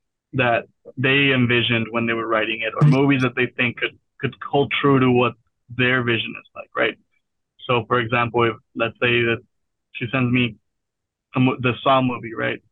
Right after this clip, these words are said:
She wants it moody and dark. Okay, I get the idea. We want it to be really moody. We want it to be dark, uh, gore, not gory, but, you know, grungy. So I think that's what kinda helps avoid that is, is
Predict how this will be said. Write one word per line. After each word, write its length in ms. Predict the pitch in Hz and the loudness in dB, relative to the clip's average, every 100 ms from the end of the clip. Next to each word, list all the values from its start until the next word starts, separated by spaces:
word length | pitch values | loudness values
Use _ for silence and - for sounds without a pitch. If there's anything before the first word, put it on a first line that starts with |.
| _ _ | _ _
She 120 | - | -6
wants 240 | 131 131 127 | 0 0 0
it 60 | |
moody 400 | 123 127 131 127 | 0 2 2 2
and 140 | 120 117 | 0 0
dark. 340 | 120 113 110 - | 0 0 -4 -12
Okay, 200 | - 123 | -6 -2
I 80 | 120 | -2
get 180 | 117 - | -2 -4
the 120 | 117 | -4
idea. 260 | 113 117 | -4 -4
We 60 | 113 | -4
want 220 | 117 117 | -4 -6
it 20 | |
to 80 | 123 | -6
be 100 | 123 | -2
really 240 | 117 117 113 | 0 0 0
moody. 640 | 135 143 135 131 131 123 _ _ _ - | 2 2 2 2 0 -4 _ _ _ -4
We 60 | |
want 140 | 123 120 | -2 -2
it 20 | |
to 60 | - | -6
be 100 | 117 | -8
dark, 560 | 139 131 131 127 120 - _ _ _ _ - | 0 4 4 2 -2 -8 _ _ _ _ -4
uh, 340 | 120 117 113 110 | 0 0 0 -4
gore, 360 | 110 123 127 123 | -2 0 2 2
not 220 | 139 139 | 0 -2
gory, 240 | 131 123 123 | 0 0 0
but, 260 | 120 113 | -2 -6
you 80 | 123 | -4
know, 240 | 120 113 110 - | -4 -4 -8 -2
grungy. 640 | 139 139 123 123 117 113 _ _ _ _ _ _ _ | 2 2 2 0 0 -4 _ _ _ _ _ _ _
So 80 | 135 | 0
I 120 | 131 | 0
think 160 | 156 156 | 2 0
that's 180 | 151 | -2
what 100 | 156 | -4
kinda 160 | 151 143 | -4 -2
helps 200 | 131 127 | -2 -4
avoid 320 | 117 110 117 120 | -10 -6 -6 -4
that 140 | 135 | -4
is, 100 | 120 - _ | -4 -10 _
is 120 | - | -14